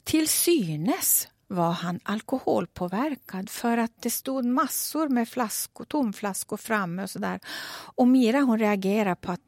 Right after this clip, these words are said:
skulle Tord ha börjat supa på äldre dagar? Nej, det är någonting som inte stämmer alltså. Och samtidigt så kan hon vara,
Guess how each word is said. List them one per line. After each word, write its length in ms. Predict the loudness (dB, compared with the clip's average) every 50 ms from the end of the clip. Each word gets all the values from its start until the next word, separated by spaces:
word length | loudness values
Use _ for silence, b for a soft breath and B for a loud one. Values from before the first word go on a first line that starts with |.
| _ -18 -18 -18 -20 -20 _ _ _ _ _
skulle 360 | -6 -4 0 0 2 2 0
Tord 420 | -2 -2 -2 0 2 2 2 4 2
ha 80 | 2
börjat 340 | 0 0 0 0 0 0 0
supa 760 | -2 0 0 0 0 -2 -4 -10 -16 _ _ 2 2 2 2 -2 _ _ _ _ _ _ _ _
på 120 | -2 0
äldre 340 | 0 2 2 0 0 -2 -4
dagar? 240 | -4 -2 -4 -2 -2
Nej, 380 | -2 0 2 2 2 0 0 -2
det 120 | -2 -2
är 60 | 0 2
någonting 540 | 2 2 4 2 2 0 -2 -4 -6 -4
som 180 | -4 -4 -4 -6 -6
inte 440 | -4 -4 -4 -4 -4 -6 -8 -6 -6
stämmer 580 | -6 -4 -2 -2 0 0 0 -2 -4 -6 -8 -10
alltså. 400 | -10 -10 -8 -6 -6 -6 -6 -6 -10 B B B B B B B B B B B B B B -2 _
Och 140 | 2 4 4
samtidigt 680 | 4 4 4 4 2 2 0 0 2 2 2 2 2
så 140 | 2 0 0
kan 220 | 0 0 2 4
hon 140 | 4 4 4
vara, 360 | 6 6 6 6 4 2 -2